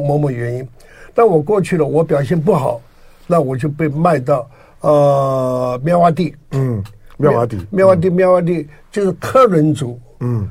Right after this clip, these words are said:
Speaker 1: 跟泰国交界的这个地方，那要经过缅甸政府军的一个阵地。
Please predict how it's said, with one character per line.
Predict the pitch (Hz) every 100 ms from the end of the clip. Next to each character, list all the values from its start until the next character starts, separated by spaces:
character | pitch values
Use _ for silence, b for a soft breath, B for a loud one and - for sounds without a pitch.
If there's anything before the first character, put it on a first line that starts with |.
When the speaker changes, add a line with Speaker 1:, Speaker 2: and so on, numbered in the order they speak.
| - - -
Speaker 1:
跟 | 190 185 165 -
泰 | - 202 196
国 | 135 139 135
交 | - 151
界 | 147 156
的 | 123 117
这 | 131
个 | 123
地 | 120
方， | 123 - 110 - b b b
那 | - 196
要 | 196
经 | - 202 202
过 | 170 165 135 139
缅 | 151 139 156
甸 | 170
政 | - 196
府 | 123
军 | 120 147
的 | 147
一 | 151
个 | 151
阵 | 147 185 151
地。 | 143